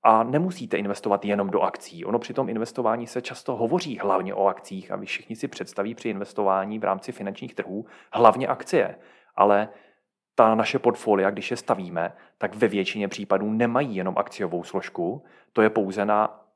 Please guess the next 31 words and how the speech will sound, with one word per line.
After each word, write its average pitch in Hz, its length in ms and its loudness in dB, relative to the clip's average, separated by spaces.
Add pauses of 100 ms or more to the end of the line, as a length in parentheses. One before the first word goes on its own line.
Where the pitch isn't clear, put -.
(140)
spíše - 440 -6
delší 113 360 2
horizont, 95 580 0 (140)
anebo 101 260 0
pro - 180 4
klienty, 98 640 0 (220)
kteří 98 680 -8
jsou 151 240 2
ochotni 95 600 -4
to 113 120 -2
kolísání 101 680 -4
nějak 104 280 -2
významněji 101 600 -4
přijmout, 95 640 -4 (440)
ale 101 380 6 (380)
pro 113 160 6
většinu 107 460 -2
klientů 98 720 2
řešíme 101 540 -6
i - 60 -12
právě 101 340 4
jiná 104 680 0
aktiva 90 640 2 (200)
a - 80 -8
jsou 107 140 -6
to 107 140 2
takové 101 420 4
ty 110 280 0 (140)
multi-asset 110 640 -2
strategie, 101 720 -2
které 104 440 0